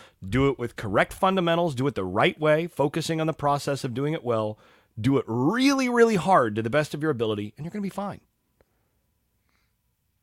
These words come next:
Well, thing is, the last couple weeks, there've been too many breakdowns in some aspect of that, whether it's somebody not doing his job, whether that's somebody not doing his job the right way with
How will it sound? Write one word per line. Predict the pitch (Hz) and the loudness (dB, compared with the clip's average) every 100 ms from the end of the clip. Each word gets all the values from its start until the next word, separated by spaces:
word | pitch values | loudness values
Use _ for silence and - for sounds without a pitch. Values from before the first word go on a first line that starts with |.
| _ | _
Well, | 110 110 160 - _ _ _ _ _ _ _ _ _ _ _ - _ - | -6 -6 -6 -12 _ _ _ _ _ _ _ _ _ _ _ -20 _ -8
thing | 113 | -4
is, | 151 120 | -4 -2
the | |
last | 110 123 - | -2 -2 -4
couple | 131 117 | -6 -4
weeks, | 147 170 | -4 -6
there've | 120 104 | -6 -4
been | 110 | -4
too | 127 | -4
many | 117 | -4
breakdowns | 104 107 147 - 98 92 98 - - - - _ - - - - | -2 -2 -2 -4 -6 -6 -10 -12 -12 -18 -20 _ -20 -20 -16 -4
in | 139 127 123 | -2 -2 -4
some | - - 170 156 165 165 - _ _ - | -6 0 4 4 4 0 -4 _ _ -2
aspect | 156 - 117 101 | -2 -2 -6 -4
of | 101 | -6
that, | 90 71 | -8 -8
whether | 95 95 | -8 -8
it's | 90 - | -8 -8
somebody | 98 85 | -8 -10
not | 82 117 185 | -4 -4 -4
doing | 127 113 | -4 -6
his | 98 85 | -6 -8
job, | 90 90 160 - _ _ _ _ | -8 -8 -10 -16 _ _ _ _
whether | - 104 104 | -6 -2 -2
that's | 101 - | -4 -4
somebody | 110 104 95 | -6 -4 0
not | 131 143 | 0 0
doing | 143 131 | -2 -2
his | 113 | -2
job | 107 113 107 | 0 0 0
the | 101 101 | -2 -2
right | 107 131 120 | 0 0 0
way | 139 113 127 | -2 0 -2
with | 113 | -6